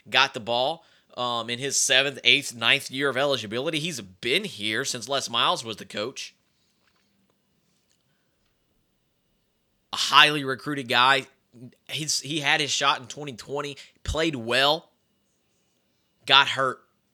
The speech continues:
And that's when Max Johnson, T J Finley had a,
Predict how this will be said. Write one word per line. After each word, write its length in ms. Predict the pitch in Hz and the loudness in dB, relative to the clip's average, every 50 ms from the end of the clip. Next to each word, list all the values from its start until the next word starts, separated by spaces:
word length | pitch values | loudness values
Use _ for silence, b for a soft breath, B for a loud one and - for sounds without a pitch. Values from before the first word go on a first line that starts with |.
| _ _ _ _ _ _ _ _ _ _ _ _ _ _ _ _ _ _ _ _ _ _ _ _ _ - | _ _ _ _ _ _ _ _ _ _ _ _ _ _ _ _ _ _ _ _ _ _ _ _ _ -8
And 120 | 117 117 117 | -6 0 2
that's 240 | 123 131 127 - - | 2 2 2 -2 -8
when 100 | 131 120 | -8 -4
Max 260 | 120 117 120 110 110 | -2 -4 -4 -4 -6
Johnson, 360 | 107 117 120 120 113 117 104 | -6 -6 -6 -6 -8 -10 -12
T 120 | - 123 | -14 -12
J 140 | 120 117 113 | -10 -10 -10
Finley 300 | 107 - 117 120 113 104 | -8 -8 -10 -8 -8 -8
had 160 | 101 110 107 | -6 -6 -6
a, 80 | 104 | -6